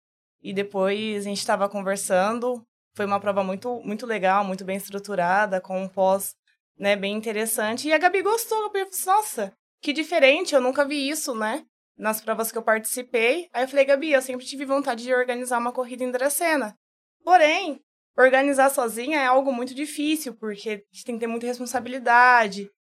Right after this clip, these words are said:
E quando a gente envolve atleta, de atleta pra atleta,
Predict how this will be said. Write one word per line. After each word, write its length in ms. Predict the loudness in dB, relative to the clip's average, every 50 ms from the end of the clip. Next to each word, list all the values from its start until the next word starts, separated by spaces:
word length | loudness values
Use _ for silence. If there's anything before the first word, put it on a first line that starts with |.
| _
E 100 | -14 -12
quando 140 | -8 -4 -2
a 20 | -2
gente 200 | -2 -2 -2 -2
envolve 340 | -2 0 0 -2 0 0 -2
atleta, 640 | -4 -4 -2 0 4 6 6 6 4 2 0 -4 -2
de 160 | -2 -2 -2
atleta 340 | -2 0 0 0 0 0 2
pra 140 | 2 2 2
atleta, 560 | 2 2 2 2 2 2 2 0 -2 -2